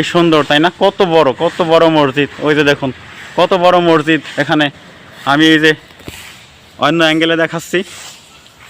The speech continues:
দেখুন কি সুন্দর। তো ভিউয়ার্স, আপনারা অবশ্যই আমার এই চ্যানেলকে সাবস্ক্রাইব করবেন,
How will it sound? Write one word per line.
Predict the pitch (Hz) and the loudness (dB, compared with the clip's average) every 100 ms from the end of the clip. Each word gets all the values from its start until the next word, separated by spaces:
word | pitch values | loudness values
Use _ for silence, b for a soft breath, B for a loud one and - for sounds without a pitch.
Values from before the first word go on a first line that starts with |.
| - 139 | -10 -4
দেখুন | 147 160 135 - | -2 0 -2 -2
কি | 156 - | -2 0
সুন্দর। | 165 151 117 - - - - _ - - | 2 2 0 -4 -20 -20 -20 _ -14 -4
তো | 143 143 | -2 2
ভিউয়ার্স, | 156 170 - - 143 | 2 2 -2 -6 -4
আপনারা | 156 151 156 | 0 2 2
অবশ্যই | 165 185 165 - - - - - - - - - - | 2 0 -2 -4 -16 -20 -20 -20 -20 -20 -20 -20 -8
আমার | 139 147 | -2 0
এই | 151 | 0
চ্যানেলকে | 156 156 156 160 147 - - - | 0 -2 0 0 -2 -4 -20 -8
সাবস্ক্রাইব | 156 156 - 165 170 - | -6 -6 -2 -2 -2 -2
করবেন, | 175 185 | -2 -2